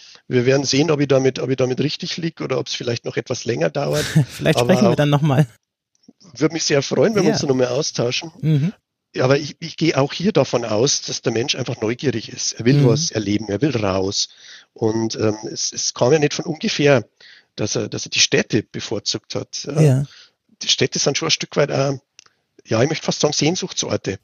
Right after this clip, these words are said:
Speaker 2: Mhm.
Speaker 1: Ähm, vielleicht einmal die Möglichkeit, kurzfristig rauszukommen aus dem Alltag, sich was anderes anzuschauen,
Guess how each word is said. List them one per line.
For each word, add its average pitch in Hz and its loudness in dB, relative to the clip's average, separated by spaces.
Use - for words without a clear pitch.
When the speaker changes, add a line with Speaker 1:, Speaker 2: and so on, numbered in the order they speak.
Speaker 2:
Mhm. 151 4
Speaker 1:
Ähm, 104 4
vielleicht 113 0
einmal 120 2
die 131 -2
Möglichkeit, 139 0
kurzfristig - -2
rauszukommen 143 2
aus 139 2
dem - -10
Alltag, 135 -2
sich - -8
was - -2
anderes 131 0
anzuschauen, 135 0